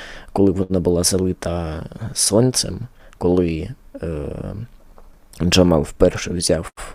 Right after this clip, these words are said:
е, а, цю машинку для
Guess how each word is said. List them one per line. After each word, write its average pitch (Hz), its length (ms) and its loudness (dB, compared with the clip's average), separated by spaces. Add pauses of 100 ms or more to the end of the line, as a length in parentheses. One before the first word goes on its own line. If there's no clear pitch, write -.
(240)
е, - 20 -8 (2000)
а, 85 440 0 (100)
цю 82 480 -6 (360)
машинку 98 640 2 (640)
для 80 400 -4